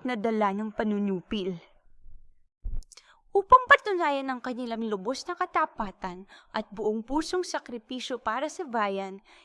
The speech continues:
isinagawa nila ang isang makasaysayang ritual.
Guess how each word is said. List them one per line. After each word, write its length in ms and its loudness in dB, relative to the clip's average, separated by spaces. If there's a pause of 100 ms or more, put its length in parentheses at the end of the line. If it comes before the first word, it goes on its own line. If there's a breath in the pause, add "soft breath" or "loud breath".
(140 soft breath)
isinagawa 800 2
nila 320 4
ang 80 -10
isang 320 -4
makasaysayang 880 -4
ritual. 640 -6